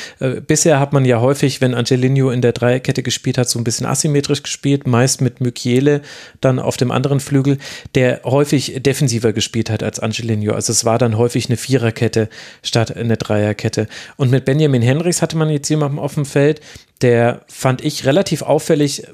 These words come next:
weit nach vorne geschoben hat, was ja auch Sinn ergeben kann, weil du möchtest Rafael Guerrero erstmal mit Defensivaufgaben binden. Du möchtest nicht, dass der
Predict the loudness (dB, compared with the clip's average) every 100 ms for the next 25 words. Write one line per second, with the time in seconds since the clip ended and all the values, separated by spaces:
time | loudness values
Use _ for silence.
0 | -12 -2 2 2 0 -4 0 0 2 0
1 | 0 -2 -2 -4 -6 -6 -2 -2 2 0
2 | 2 0 0 0 2 2 0 0 0 -2
3 | 0 0 0 0 2 2 0 0 -2 -2
4 | -2 0 -2 -2 0 0 0 0 2 2
5 | 2 0 0 0 -2 -2 -6 0 0 0
6 | 0 -2 -2 -4 -10 -10 -16 -4 0 2
7 | 0 0 0 0 -2 2 0